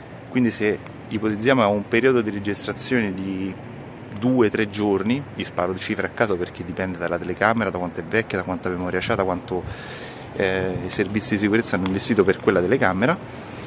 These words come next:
se ha un periodo di registrazione di X giorni e noi andiamo oltre il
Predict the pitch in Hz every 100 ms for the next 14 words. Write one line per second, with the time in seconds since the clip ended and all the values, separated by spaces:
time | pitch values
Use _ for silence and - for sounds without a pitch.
0 | - - - - - - - - - 123
1 | 117 139 139 127 120 117 113 113 - 131
2 | 113 98 98 95 92 85 - 120 - 185
3 | 151 117 101 107 117 107 107 143 113 -
4 | - - - - 98 107 110 104 98 -
5 | - 170 117 95 95 - - - - -
6 | 104